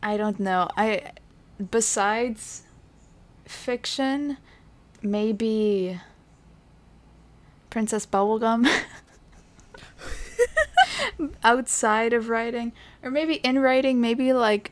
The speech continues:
um, no, like, there's n-, I was going to say, like, a character in Alice in Wonderland,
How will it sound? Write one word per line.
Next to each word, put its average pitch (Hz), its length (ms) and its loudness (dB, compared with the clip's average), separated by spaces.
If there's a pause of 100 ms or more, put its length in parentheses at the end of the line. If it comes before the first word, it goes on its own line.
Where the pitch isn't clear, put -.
um, 185 520 2 (1300)
no, 294 360 6
like, 247 240 2
there's 285 200 4
n-, 247 140 4
I 254 120 6
was 240 120 4
going 311 260 2
to 294 80 -2
say, 262 240 0
like, 233 160 -2
a 226 100 0
character 233 480 -4
in 226 100 -4
Alice 226 260 -6
in 214 120 0
Wonderland, 202 600 0